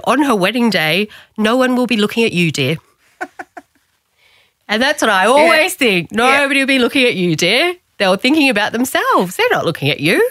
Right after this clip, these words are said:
Speaker 2: <laughs> True, true. I think I blame one phrase for this. "One is the loneliest number."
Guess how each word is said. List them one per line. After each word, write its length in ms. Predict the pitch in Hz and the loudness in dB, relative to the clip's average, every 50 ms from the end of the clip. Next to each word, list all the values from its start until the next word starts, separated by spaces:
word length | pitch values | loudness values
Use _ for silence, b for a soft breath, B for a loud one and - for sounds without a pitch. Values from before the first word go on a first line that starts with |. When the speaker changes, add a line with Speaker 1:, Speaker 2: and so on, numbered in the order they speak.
| 330 - _ | -2 -4 _
Speaker 2:
<laughs> 180 | 311 - - - | -6 -6 -6 -8
True, 340 | - - 277 - - 269 - _ _ _ _ _ _ _ | -6 -4 -2 0 0 -2 -4 _ _ _ _ _ _ _
true. 260 | - 466 440 427 440 415 - _ _ _ B B B B B B B B B B B B B B B B B B B B | -6 -2 0 0 0 0 -4 _ _ _ B B B B B B B B B B B B B B B B B B B B
I 100 | - 240 | -4 -4
think 260 | - - 320 349 370 392 | -2 -2 -2 0 0 0
I 140 | 392 392 381 - | 0 0 -2 -2
blame 400 | - 226 208 202 196 196 190 190 | -2 0 0 2 2 2 2 2
one 340 | 180 180 - 175 175 175 170 | 2 2 2 2 0 0 -2
phrase 580 | 160 - - 156 151 160 170 165 170 170 - - | -4 -2 -2 0 0 0 0 0 -2 -2 -4 -6
for 100 | - 165 | -8 -6
this. 280 | 185 196 185 175 - - _ _ _ _ _ | -4 -4 -4 -4 -6 -14 _ _ _ _ _
"One 220 | - 180 180 180 180 | -2 0 0 2 2
is 140 | 180 170 - | 2 0 0
the 80 | - 170 | -2 -2
loneliest 500 | 165 165 156 160 165 160 160 156 151 - - | 0 0 0 0 0 -2 -2 -2 -4 -4 -4
number." 400 | 165 156 156 170 185 226 262 | -4 -4 -4 -4 -4 -6 -6